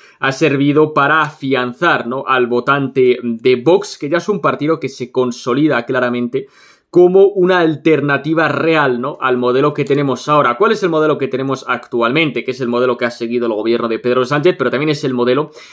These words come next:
que ha seguido cada vez que ha gobernado el Partido Popular. Esto lo comentó muy bien Santiago Abascal el otro día en Santander, el pasado viernes. Llevamos cuarenta años cambiando de gobiernos,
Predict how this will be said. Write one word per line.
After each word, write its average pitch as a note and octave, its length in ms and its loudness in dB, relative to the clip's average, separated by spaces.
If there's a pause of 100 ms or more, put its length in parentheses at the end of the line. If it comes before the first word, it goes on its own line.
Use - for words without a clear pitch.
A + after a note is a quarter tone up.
(140)
que C#3+ 100 0
ha - 20 2
seguido D3 380 0
cada C3+ 140 0
vez D3 120 -2
que E3+ 60 -2
ha D#3 40 2
gobernado A#2+ 360 2
el A2+ 100 -2
Partido G#2+ 400 -4
Popular. C#3 380 -2
Esto E3 160 -6
lo D3+ 100 -2
comentó B2 300 -2
muy D#3 100 0
bien C#3+ 140 -2
Santiago C3 320 -2
Abascal B2+ 420 -2
el A#2+ 100 -2
otro B2+ 200 -4
día B2+ 140 -2
en A#2+ 80 -4
Santander, A#2+ 580 -4
el A#2+ 160 -2
pasado A#2 340 -2
viernes. C3 380 2
Llevamos C3+ 320 -6
cuarenta D3 500 0
años C#3+ 260 -4
cambiando B2+ 400 -2
de C3 80 0
gobiernos, C#3 560 0